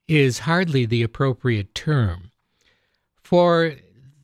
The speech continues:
the relationship is between the active and the monastic, and, uh, for women's orders, the enclosed life. But you know, there is no real,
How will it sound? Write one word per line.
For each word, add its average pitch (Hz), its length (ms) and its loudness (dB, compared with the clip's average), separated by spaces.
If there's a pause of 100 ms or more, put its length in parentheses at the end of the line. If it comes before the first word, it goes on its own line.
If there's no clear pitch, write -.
(200)
the 156 120 0
relationship 160 720 2
is 131 180 0
between 156 360 0
the 143 140 4
active 147 520 0
and 135 540 2
the 131 220 0
monastic, 143 880 0 (840)
and, 127 480 2
uh, 113 220 2
for 131 200 -2
women's 135 380 0
orders, 123 320 0
the 123 160 0
enclosed 127 920 -2
life. 92 560 -6 (2500)
But 196 180 -2
you 220 80 2
know, 226 180 4
there 196 220 2
is 220 260 -2
no 135 480 2 (100)
real, 127 920 0